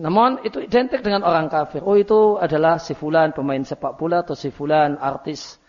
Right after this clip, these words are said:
Korea, si fulan kemudian, eh, pemain basket asal mana. Nah, oh, si fulan itu tokoh fiktif ahli sihir atau,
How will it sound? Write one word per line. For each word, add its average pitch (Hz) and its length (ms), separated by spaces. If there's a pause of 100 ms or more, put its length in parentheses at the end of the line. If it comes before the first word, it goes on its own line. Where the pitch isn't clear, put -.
(400)
Korea, 156 560
si 147 160
fulan 151 560
kemudian, 135 720 (480)
eh, 135 720
pemain 147 400
basket 151 480
asal 135 640
mana. 175 420 (140)
Nah, 120 220 (580)
oh, 196 480
si 185 160
fulan 180 480
itu 185 560
tokoh - 800
fiktif 175 480
ahli 139 240
sihir 170 640
atau, 160 400